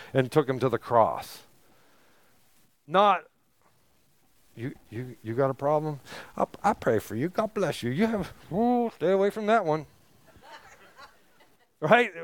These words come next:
Why, why do, why would we do that? Totally contrary to the Word of God, totally contrary for the reason,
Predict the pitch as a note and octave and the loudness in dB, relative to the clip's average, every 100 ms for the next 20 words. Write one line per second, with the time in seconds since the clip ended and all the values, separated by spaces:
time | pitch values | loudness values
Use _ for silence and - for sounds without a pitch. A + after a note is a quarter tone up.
0 | D#3+ F3 A#3 F3+ A3 C#4 C#4+ A#3+ G#3+ C4 | -2 4 4 4 2 2 0 -2 0 0
1 | C#4 C#4 B3 A3 D4+ D4+ B3+ A3 G3+ F3+ | -2 -6 -8 -6 -6 -4 -4 -2 0 -2
2 | E3 C#3+ - - - _ _ _ _ D#4 | -2 -4 -8 -14 -20 _ _ _ _ 4
3 | D4 B3+ G#3 G#3 A3+ G#3+ F#3+ F#3+ F3+ F#3+ | 4 4 0 -2 -2 -2 -4 -2 -2 -4
4 | F3 F#3 E3 F#3 F#3+ F#3 B3+ A#3 - G#3 | -2 -4 0 0 0 0 -2 -2 -4 -4
5 | G#3 - G3+ E3+ F#3 E3+ F#3+ G3 E3+ E3+ | -4 -4 -4 0 0 0 0 0 0 -2